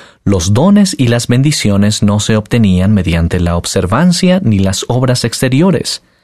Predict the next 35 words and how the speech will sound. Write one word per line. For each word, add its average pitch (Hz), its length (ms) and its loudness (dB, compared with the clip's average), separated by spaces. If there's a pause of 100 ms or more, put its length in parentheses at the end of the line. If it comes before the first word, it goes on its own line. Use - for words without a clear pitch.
(260)
sino 160 420 0
sencillamente 165 1000 0
a 90 80 -2
través 101 360 -2
de 117 80 0
la 151 100 0
fe 90 360 -4 (280)
y 127 120 0
del 110 160 0
arrepentimiento, 104 960 0 (280)
por 98 180 0
medio 113 340 2
de 170 140 2
acciones 143 540 0
mentales 135 640 0
independientes 95 840 0
de 101 60 0
lo 92 100 0
físico. - 640 -4 (420)
No 175 260 4
obstante, 123 840 0
al 127 180 0
dejar 202 320 0
de 214 100 2
lado 117 240 0
las 113 220 -2
tradiciones, 98 960 -2
las 101 280 -2
supersticiones 104 1120 0
y 110 80 0
los 101 200 -2
credos 185 440 0
de 170 80 0
los 160 180 0
hombres, 123 540 -2